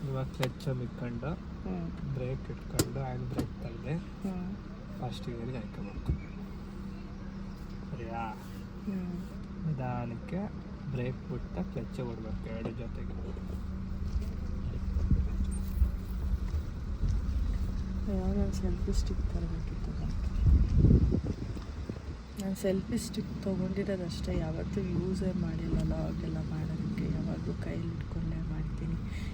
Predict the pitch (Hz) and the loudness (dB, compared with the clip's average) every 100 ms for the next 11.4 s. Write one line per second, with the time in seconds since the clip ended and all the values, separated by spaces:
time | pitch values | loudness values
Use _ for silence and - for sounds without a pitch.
0 | - 196 202 196 196 185 185 180 175 180 | -2 4 4 4 2 4 2 4 2 2
1 | 196 - 185 175 170 165 165 165 165 - | 0 0 0 2 0 2 2 2 0 -2
2 | - - - 180 180 165 165 165 - - | -2 -2 0 0 0 0 0 0 -2 -2
3 | 196 190 180 90 175 170 - 202 196 190 | 0 0 2 2 0 -2 0 0 0 0
4 | 185 185 - - 196 180 185 180 180 180 | 0 0 0 0 0 0 2 2 4 2
5 | 175 - 185 - 175 170 160 156 160 165 | 0 0 0 2 2 4 2 2 2 2
6 | 165 - - - - 82 80 - - 170 | 2 0 0 0 0 2 2 2 2 0
7 | 165 175 175 170 180 180 170 165 165 - | 2 2 4 4 2 2 2 2 2 2
8 | 170 - 160 160 165 165 - - - - | 0 0 0 2 0 -2 -2 -2 0 0
9 | - - - 78 - - - - - - | 0 0 2 2 2 0 0 -2 -2 -2
10 | - - 180 175 175 165 165 170 170 165 | -2 0 0 0 0 0 0 0 0 0
11 | 156 156 - | 0 2 0